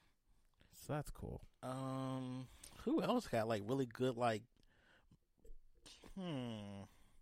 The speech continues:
Speaker 2: Those are the big ones, honestly. Everybody got, like, minimal changes, honestly. Like,
Speaker 1: Yeah, I mean, not too many characters got that much changed.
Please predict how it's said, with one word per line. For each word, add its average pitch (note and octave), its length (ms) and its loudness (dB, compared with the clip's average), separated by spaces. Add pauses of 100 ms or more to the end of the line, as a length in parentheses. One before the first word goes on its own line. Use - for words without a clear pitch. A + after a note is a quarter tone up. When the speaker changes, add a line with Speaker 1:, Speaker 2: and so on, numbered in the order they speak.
(880)
Speaker 2:
Those G#3 160 2
are F4+ 60 4
the B3 120 6
big B2 240 8
ones, C3 200 4
honestly. D3 300 4
Everybody A3 200 8
got, F#3 80 6
like, C3+ 140 6 (260)
minimal C#3+ 560 6
changes, B2 460 4
honestly. G#2 380 2
Like, G#2 100 8
Speaker 1:
Yeah, D#3 120 10
I F#3+ 40 10
mean, F#3+ 240 10
not A3 240 4
too F#3 180 2
many F3 180 4
characters D#3+ 420 2
got A2+ 340 2
that A#2 260 2
much D3+ 320 4
changed. E3 560 2